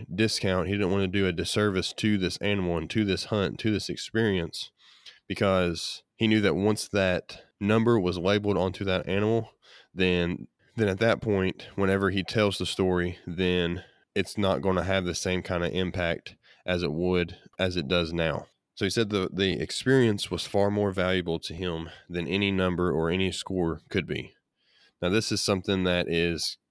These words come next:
somewhat abstract. I think this is probably why it intrigued me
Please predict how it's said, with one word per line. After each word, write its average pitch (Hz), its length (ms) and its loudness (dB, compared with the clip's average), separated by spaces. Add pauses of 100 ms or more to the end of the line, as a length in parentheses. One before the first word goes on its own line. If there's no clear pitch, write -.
(380)
somewhat 104 440 2
abstract. 87 520 2
I 82 60 -4
think 95 200 0
this 85 120 -2
is 87 140 -4
probably 92 480 0
why 90 260 2
it 87 340 -2
intrigued 98 420 0
me 104 280 0